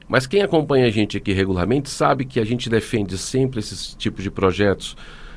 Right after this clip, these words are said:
é, projetos esportivos ou projetos sociais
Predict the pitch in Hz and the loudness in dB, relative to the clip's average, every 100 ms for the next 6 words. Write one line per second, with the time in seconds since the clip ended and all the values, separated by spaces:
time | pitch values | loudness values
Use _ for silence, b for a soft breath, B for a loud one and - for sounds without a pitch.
0 | B - 90 92 92 98 90 107 - 92 | B 2 4 6 4 2 2 2 0 -6
1 | - 87 78 - 110 110 87 87 - 104 | -4 -6 -6 -2 2 2 2 -2 0 0
2 | 113 101 90 92 - 87 - 95 98 85 | 0 -2 0 -2 -2 -6 0 2 4 2
3 | - | -2